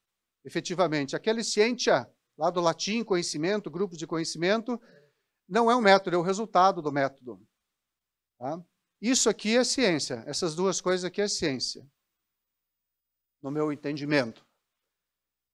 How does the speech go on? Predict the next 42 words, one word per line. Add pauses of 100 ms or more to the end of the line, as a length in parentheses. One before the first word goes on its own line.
(340)
Aí,
como
você
trabalha
com
informação,
não
tem
jeito,
você
vai
ter
que
ir
pra
Shannon. (1120)
E
na
época
dele,
lá
em
mil
novecentos
e
quarenta
e
oito,
ele
tava
preocupado
em
construir
sistemas
de
informática,
computadores,
et
cetera,
como
você
transmite,